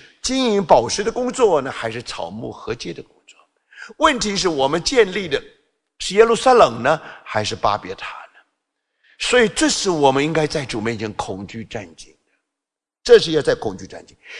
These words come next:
尤其是如果今天主把你摆在个位置，好像所罗巴伯的位置一样，在这个时候你更应当要恐惧战兢。所以弟兄姊妹，因着这个缘故，你看见吗？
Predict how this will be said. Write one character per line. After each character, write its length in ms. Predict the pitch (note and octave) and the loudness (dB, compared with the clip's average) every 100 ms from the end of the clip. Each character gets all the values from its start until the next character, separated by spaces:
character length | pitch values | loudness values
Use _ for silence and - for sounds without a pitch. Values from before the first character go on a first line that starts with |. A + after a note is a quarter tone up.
| - | -8
尤 320 | B2+ E3 B3 | 2 4 4
其 240 | - - | 0 -4
是 160 | C3 B2+ - _ _ _ | -8 -10 -14 _ _ _
如 180 | D3+ G3 | 0 2
果 140 | F3 | 2
今 180 | D#3+ D#3+ | 0 0
天 160 | E3 D3+ | -2 -2
主 100 | C3+ | -4
把 280 | A2+ A2 | -4 -2
你 120 | G3 E3 | -2 0
摆 280 | - G#2+ | 0 0
在 100 | G#2+ | -2
个 80 | B2+ | -2
位 220 | D3 F3 | 2 2
置， 200 | A#2 G2 F#2 - _ _ | 2 -6 -14 -20 _ _
好 200 | - A#2 | 2 2
像 180 | C#3+ | 2
所 240 | A#2 - G#2+ | -2 -4 -2
罗 100 | A#2 | -2
巴 220 | B2 A#2+ | 0 -2
伯 180 | G2+ G2+ | -4 -10
的 80 | F2+ | -10
位 160 | G2+ | -10
置 200 | F2+ - | -12 -18
一 160 | _ _ | _ _
样， 100 | - _ _ _ _ _ - - | -20 _ _ _ _ _ -20 -10
在 160 | - F#3+ | 0 2
这 220 | - F4 | 2 2
个 100 | B3 | 2
时 180 | - E3+ | 2 0
候 200 | D#3+ D3 - | 2 0 -2
你 120 | B2 | -6
更 340 | B2+ - G#3+ D3+ | 0 4 4 4
应 160 | C3 | -2
当 280 | B2 A#2+ A2+ | 0 0 0
要 140 | A2+ G2+ | -4 -4
恐 340 | - G2 F#2 | -8 -12 -12
惧 220 | - F2+ | -14 -18
战 160 | - - - | -16 -16 -18
兢。 120 | - - _ _ _ _ _ _ _ _ | -20 -20 _ _ _ _ _ _ _ _
所 260 | - E3+ F#3+ | -2 2 4
以 240 | D3+ B2 - - | 2 -4 -10 -10
弟 80 | - | -6
兄 180 | C3+ B2 | -4 -6
姊 160 | - F#2+ | -8 -10
妹， 220 | E2 - _ _ | -14 -20 _ _
因 160 | - D3+ | -2 0
着 80 | C#3 | 0
这 180 | - | -2
个 80 | G3+ | -2
缘 240 | D#3 G2+ F2 | -2 -6 -10
故， 100 | - - _ _ _ | -14 -16 _ _ _
你 100 | A2 | -10
看 240 | - B2+ | -4 -4
见 180 | G#2 F#2+ | -4 -10
吗？ 140 | E2 | -14